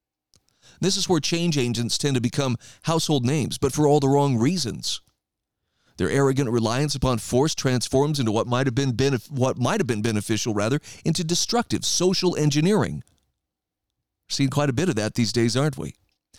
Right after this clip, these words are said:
Donald Boudreau of George Mason University says, "No such change, no matter how well-intentioned the change agent,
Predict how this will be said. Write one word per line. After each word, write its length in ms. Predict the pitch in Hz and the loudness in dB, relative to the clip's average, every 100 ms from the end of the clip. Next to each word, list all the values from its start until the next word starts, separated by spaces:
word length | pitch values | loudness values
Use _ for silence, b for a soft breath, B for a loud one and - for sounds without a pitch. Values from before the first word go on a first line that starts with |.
| B B B | B B B
Donald 400 | 160 220 220 147 | 2 4 2 2
Boudreau 520 | 143 123 151 113 147 | 2 2 4 4 4
of 200 | 127 107 | 2 0
George 340 | 117 156 160 | 0 0 2
Mason 480 | 143 143 - 156 151 | 0 2 0 0 -2
University 600 | - 127 120 120 120 113 | 0 0 2 2 0 0
says, 320 | 110 131 113 B B B B | -2 0 -2 B B B B
"No 300 | 104 123 262 | 0 2 4
such 340 | 254 214 202 - | 2 0 -2 -2
change, 540 | 151 95 90 127 - _ _ _ _ | -4 -4 -4 -4 -6 _ _ _ _
no 120 | 123 | 0
matter 220 | 135 131 117 | 2 2 0
how 260 | 123 151 | 0 2
well-intentioned 840 | 190 185 208 208 - 151 147 175 180 | 2 2 0 -2 -2 -2 0 -2 0
the 120 | 190 | -2
change 360 | - 160 131 | 0 0 0
agent, 360 | 117 87 120 123 | 0 -2 -4 -6